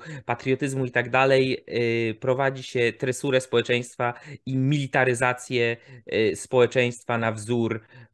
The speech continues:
y, zmienia się społeczeństwo na wzór jednej wielkiej, e, machiny wojskowej z różnymi kacykami na czele, więc, e, nie, nie, to, temu trzeba powiedzieć jednoznacznie nie i teraz,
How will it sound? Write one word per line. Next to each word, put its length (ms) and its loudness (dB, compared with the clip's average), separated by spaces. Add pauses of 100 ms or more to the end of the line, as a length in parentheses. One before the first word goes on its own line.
(100)
y, 240 -6
zmienia 640 4
się 380 2 (320)
społeczeństwo 680 0
na 120 0
wzór 320 -2
jednej 440 0
wielkiej, 600 -2 (240)
e, 680 2
machiny 440 -2
wojskowej 800 0 (280)
z 600 2
różnymi 460 0
kacykami 540 -2
na 120 -2
czele, 280 -2
więc, 380 -6 (480)
e, 220 -2 (960)
nie, 420 2 (160)
nie, 240 2
to, 260 4
temu 300 2
trzeba 200 0
powiedzieć 320 -4
jednoznacznie 640 -2
nie 340 4 (260)
i 80 -12
teraz, 560 4